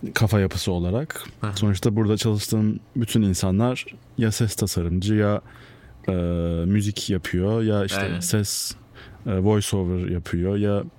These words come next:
Speaker 1: işte pro-, e, ne denir? Grafik design yapıyor.
Speaker 2: Hı hı.
Speaker 1: Hani hepimiz böyle yaratıcı, yaratıcı şeylerle uğraş-, uğraşan insanlarız.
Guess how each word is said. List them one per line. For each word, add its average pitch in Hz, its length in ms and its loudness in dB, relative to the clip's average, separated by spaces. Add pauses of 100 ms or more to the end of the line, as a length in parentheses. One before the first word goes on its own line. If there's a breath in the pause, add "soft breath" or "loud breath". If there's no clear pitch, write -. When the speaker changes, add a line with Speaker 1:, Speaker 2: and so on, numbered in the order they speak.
(180)
Speaker 1:
işte 92 340 -2 (720)
pro-, - 260 0 (640)
e, 104 40 2
ne 98 100 2
denir? 101 380 -2
Grafik 104 400 -2
design 92 360 0
yapıyor. 95 420 -4 (400 loud breath)
Speaker 2:
Hı 110 60 -4
hı. 101 160 -6
Speaker 1:
Hani 98 140 0
hepimiz 110 380 2
böyle 110 220 2
yaratıcı, 107 380 0 (220)
yaratıcı 107 600 0
şeylerle 101 500 0
uğraş-, 92 380 -2 (120)
uğraşan 92 300 0
insanlarız. 90 680 -4